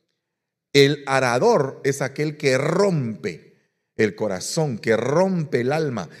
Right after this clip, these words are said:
que abre el entendimiento.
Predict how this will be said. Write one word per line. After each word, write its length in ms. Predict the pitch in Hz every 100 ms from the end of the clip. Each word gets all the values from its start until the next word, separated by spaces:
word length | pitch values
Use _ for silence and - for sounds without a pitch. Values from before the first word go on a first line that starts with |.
| - -
que 320 | 120 120 -
abre 720 | 160 208 202 156 139 107 87 -
el 140 | 120
entendimiento. 1040 | 110 110 117 107 104 113 175 175 139 101